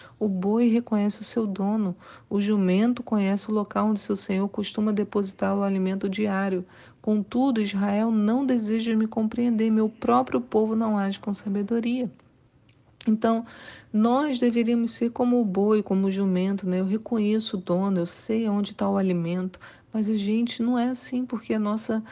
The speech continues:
é, face, ela é rebelde.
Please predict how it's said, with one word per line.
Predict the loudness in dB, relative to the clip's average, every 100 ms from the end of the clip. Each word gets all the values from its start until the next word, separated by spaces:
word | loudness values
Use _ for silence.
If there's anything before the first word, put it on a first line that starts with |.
| -20 -20 -20 -20 -4
é, | 0 0 0 -2 -6 -20 -20 _
face, | -20 -4 -2 2 0 -2 -4 -4 -4
ela | -2 0 2 0
é | 0 2
rebelde. | 2 0 -2 -2 -2 -4 -8 -10